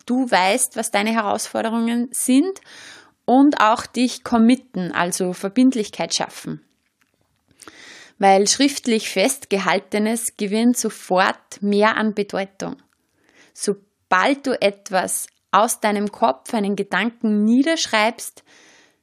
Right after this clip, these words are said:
bindet das mehr. Schreib also deinen Vorsatz und alle relevanten Infos und Schritte schriftlich in irgendeiner Form nieder.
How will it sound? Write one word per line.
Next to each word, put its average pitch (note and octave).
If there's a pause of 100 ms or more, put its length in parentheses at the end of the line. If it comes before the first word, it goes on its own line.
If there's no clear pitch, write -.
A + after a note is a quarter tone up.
(200)
bindet C#4
das -
mehr. E3+ (1300)
Schreib G#3+
also G#3+
deinen F#3
Vorsatz C4
und G3
alle A3+
relevanten G3
Infos B3
und A3+
Schritte B3 (340)
schriftlich C4+
in A3+
irgendeiner B3+
Form G3+
nieder. G3